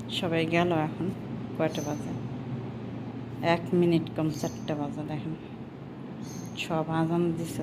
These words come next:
তারপরে গেছে, কী গো করে রাখছে দিচ্ছে। এখন এগুলা পরিষ্কার করব।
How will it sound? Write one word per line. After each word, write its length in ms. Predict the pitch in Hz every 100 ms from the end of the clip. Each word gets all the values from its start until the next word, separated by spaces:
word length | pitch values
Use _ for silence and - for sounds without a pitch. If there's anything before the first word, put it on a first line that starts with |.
| -
তারপরে 460 | 151 147 147 151 151
গেছে, 280 | 151 151 - - - - - - - - - -
কী 240 | - 165 165
গো 140 | 160 -
করে 220 | 160 156
রাখছে 340 | 151 143 - -
দিচ্ছে। 320 | - - - - - - - - - - - - - 170
এখন 180 | 170 160
এগুলা 420 | 160 160 165 214 - - - - - - - - -
পরিষ্কার 440 | 170 175 - 190 180 -
করব। 340 | 175 160 226